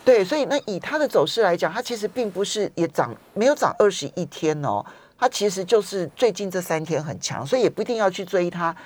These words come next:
但是你看投信连买二十一天，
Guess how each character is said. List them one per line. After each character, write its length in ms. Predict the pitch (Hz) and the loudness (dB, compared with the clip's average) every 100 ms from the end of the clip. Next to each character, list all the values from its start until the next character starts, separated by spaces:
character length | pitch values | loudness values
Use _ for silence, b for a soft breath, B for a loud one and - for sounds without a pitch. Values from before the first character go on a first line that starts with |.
| B B | B B
但 160 | - 285 | 4 4
是 100 | 277 | 4
你 100 | 226 | -2
看 280 | 175 226 196 - | -2 -2 -2 -4
投 240 | - 175 | -2 0
信 180 | - 214 | 0 2
连 160 | 170 | 4
买 180 | 175 170 - | 4 2 2
二 160 | 190 | 2
十 160 | 180 143 - | 0 -4 -6
一 160 | 165 | -8
天， 340 | 147 175 160 | -4 2 2